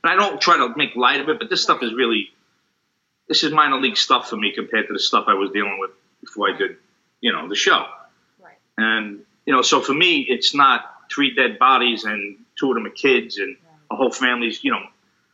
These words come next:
Speaker 1: kids sleeping in bathtubs because shots are coming through the doors. You know,
Speaker 2: Right.
Speaker 1: stuff like that doesn't happen on the show. It's all about, you know, the paranormal. People are going through horrors, don't get me wrong.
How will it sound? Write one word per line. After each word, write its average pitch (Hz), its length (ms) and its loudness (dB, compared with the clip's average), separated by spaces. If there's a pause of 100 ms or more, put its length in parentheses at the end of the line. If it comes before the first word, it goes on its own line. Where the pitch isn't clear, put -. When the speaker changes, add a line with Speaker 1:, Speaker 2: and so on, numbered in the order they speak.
(560)
Speaker 1:
kids - 200 2
sleeping 143 320 2
in 120 100 -6
bathtubs 135 460 0
because 117 260 0
shots 127 300 2
are 120 60 -4
coming 127 220 -4
through 123 200 -2
the 113 60 -12
doors. 117 560 2
You 135 80 -6
know, 117 80 0
Speaker 2:
Right. 110 100 -6
Speaker 1:
stuff - 280 2
like 156 240 0
that 139 420 0 (1120)
doesn't 147 260 0
happen 147 300 0
on 95 140 -4
the 90 80 -12
show. 87 360 -8
It's - 160 -8
all 131 180 0
about, 110 440 2 (640)
you 143 100 -2
know, 107 140 -2
the - 60 -10
paranormal. 135 380 0
People 180 240 0
are - 20 -4
going 139 160 0
through - 180 -8
horrors, 147 340 2
don't 120 160 -2
get 127 120 -2
me 101 140 -8
wrong. 123 320 -4